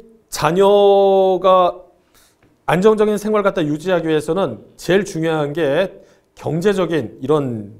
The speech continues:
부분이에요. 그러니까 만약에 그냥, 그냥, 어, 장애인 자녀에게, 에, 계속적으로 증여를 한다라고 한다면 그거는 증여세 관련해가지고 과세될 수 있는 내용이거든요. 그런데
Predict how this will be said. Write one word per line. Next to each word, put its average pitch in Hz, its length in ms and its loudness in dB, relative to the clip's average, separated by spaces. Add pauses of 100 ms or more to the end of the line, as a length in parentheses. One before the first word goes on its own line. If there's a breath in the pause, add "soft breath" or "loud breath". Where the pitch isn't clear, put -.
부분이에요. 117 580 -6 (400 soft breath)
그러니까 175 680 0 (280 soft breath)
만약에 180 640 0
그냥, 170 500 -2 (300)
그냥, 214 560 -2 (760)
어, 135 500 0
장애인 190 360 -2
자녀에게, 160 800 -2 (280 loud breath)
에, 107 260 -6
계속적으로 180 520 -2
증여를 175 380 -4
한다라고 185 420 -2
한다면 135 460 -4
그거는 196 300 -6
증여세 185 380 -6
관련해가지고 151 640 -6
과세될 160 380 -6
수 - 120 -12
있는 139 240 -8 (320 loud breath)
내용이거든요. 113 800 -2 (420 soft breath)
그런데 175 720 0